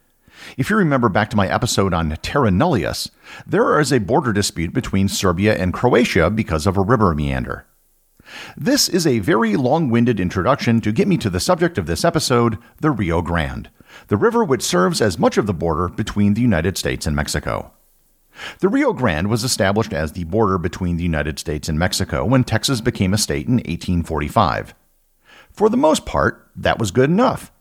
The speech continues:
The river wound through a desert region with a very low population. If somebody knew where the river was, they knew that one side was Mexico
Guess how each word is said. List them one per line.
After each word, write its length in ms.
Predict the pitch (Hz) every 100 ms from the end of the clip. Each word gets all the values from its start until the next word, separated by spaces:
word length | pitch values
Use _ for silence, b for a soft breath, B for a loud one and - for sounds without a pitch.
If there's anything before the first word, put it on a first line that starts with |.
| _ _ -
The 80 | 82
river 420 | 87 107 139 139
wound 400 | 110 76 98 104
through 200 | 101 87
a 40 |
desert 340 | 78 80 151 117
region 360 | 82 71 120
with 100 | 113
a 60 | 113
very 240 | 85 87
low 140 | 85 90
population. 720 | 78 73 82 73 - - - _ _ B B B B
If 120 | 98
somebody 320 | 113 82 80
knew 120 | 80
where 140 | 73 69
the 80 | 85
river 260 | 214 233
was, 440 | 175 160 151 139 104
they 160 | 110
knew 160 | 98 90
that 180 | 80 64
one 180 | 87
side 220 | 90 69 69
was 160 | -
Mexico 640 | 190 202 - 160 147 139